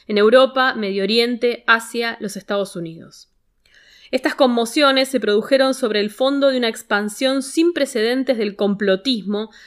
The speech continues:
a escala del planeta. Personas o grupos cebados cotidianamente por sitios supuestamente alternativos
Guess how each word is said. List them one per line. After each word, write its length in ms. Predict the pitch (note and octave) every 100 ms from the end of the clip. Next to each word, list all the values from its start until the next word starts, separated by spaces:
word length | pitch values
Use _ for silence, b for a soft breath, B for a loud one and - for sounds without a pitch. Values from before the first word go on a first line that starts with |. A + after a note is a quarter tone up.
| B
a 60 | G3+
escala 300 | - G#3+ G#3+
del 140 | G3+
planeta. 540 | G3 F3+ D#3+ - - _ _ _ B B
Personas 640 | A3+ A#3 D#4 D4+ D4 D4 -
o 120 | A#3+
grupos 320 | C#4 C#4 C4
cebados 400 | A#3 A#3 C4 C4
cotidianamente 800 | A#3+ G#3+ A3 A#3+ A3+ C#4 C4+ G#3
por 140 | F#3+ F#3+
sitios 320 | A3 G3+ G#3
supuestamente 720 | G#3+ G#3 G#3+ G#3 G3+ G#3 G3
alternativos 960 | F#3 F#3 E3 E3 E3 B3+ G3+ F#3+ G3